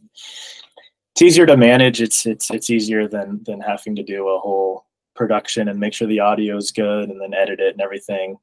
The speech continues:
You know, I was already writing scripts. I, I might as well just, just write. Um, and, uh, and that way too, you know, like, people can kinda read it on their own time, and, you know, they can read it on their own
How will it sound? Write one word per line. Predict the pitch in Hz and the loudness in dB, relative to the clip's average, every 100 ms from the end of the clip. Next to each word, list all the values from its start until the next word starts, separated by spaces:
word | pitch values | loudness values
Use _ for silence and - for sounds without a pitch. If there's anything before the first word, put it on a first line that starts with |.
| - | -8
You | 101 | 0
know, | |
I | 101 | 2
was | 120 | 6
already | 139 131 123 | 6 6 6
writing | 110 113 110 | 6 4 2
scripts. | 110 - 107 110 - - 104 | -2 -4 -4 -2 -4 -4 -6
I, | 98 | -6
I | 98 | -6
might | 101 104 | -6 -6
as | 98 | -6
well | 98 98 | -6 -6
just, | 95 95 - - _ _ _ _ _ _ _ | -6 -8 -6 -8 _ _ _ _ _ _ _
just | - 107 - | -10 -8 -2
write. | 104 107 104 _ _ | -2 -2 -4 _ _
Um, | 104 98 95 95 - _ _ _ 92 95 | -12 -10 -10 -14 -20 _ _ _ -16 -14
and, | 92 90 | -14 -14
uh, | 90 90 90 - _ _ _ _ - | -14 -14 -20 -20 _ _ _ _ -2
and | 135 | 4
that | 185 160 | 6 6
way | 131 | 4
too, | - 127 | 2 -2
you | 101 98 | -2 -6
know, | 95 | -6
like, | 95 - | -6 -6
people | 110 101 98 | -10 -10 -12
can | 98 92 | -14 -16
kinda | 95 90 | -14 -10
read | 92 90 | -10 -8
it | |
on | 90 87 | -8 -10
their | 87 87 | -12 -12
own | 87 90 98 _ _ _ _ _ _ - | -14 -16 _ _ _ _ _ _ _ -12
time, | 87 87 87 | -12 -12 -18
and, | 85 _ _ _ _ _ _ _ _ _ _ _ | -20 _ _ _ _ _ _ _ _ _ _ _
you | 85 | -20
know, | 87 | -16
they | 90 | -16
can | 90 | -12
read | 90 | -10
it | 92 | -8
on | 87 | -8
their | 87 87 | -8 -10
own | 87 | -12